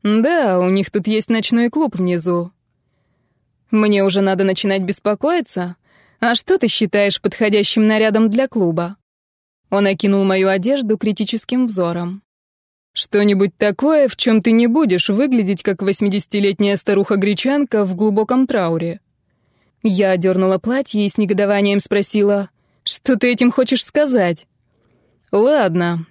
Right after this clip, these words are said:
пусть это будет восьмидесятилетняя пьяная старуха-гречанка в глубоком трауре, потому что от тебя несёт, как будто на тебя вылили ведро алкоголя".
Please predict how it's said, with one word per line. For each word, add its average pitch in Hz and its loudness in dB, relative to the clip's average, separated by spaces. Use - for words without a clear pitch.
пусть 320 0
это 202 0
будет 190 -2
восьмидесятилетняя 196 -2
пьяная 190 0
старуха-гречанка 196 0
в 190 -2
глубоком 196 0
трауре, 254 2
потому 208 0
что - -2
от 190 -2
тебя 214 0
несёт, 240 0
как 208 2
будто 220 0
на 220 2
тебя 220 2
вылили 240 2
ведро 226 2
алкоголя". 196 0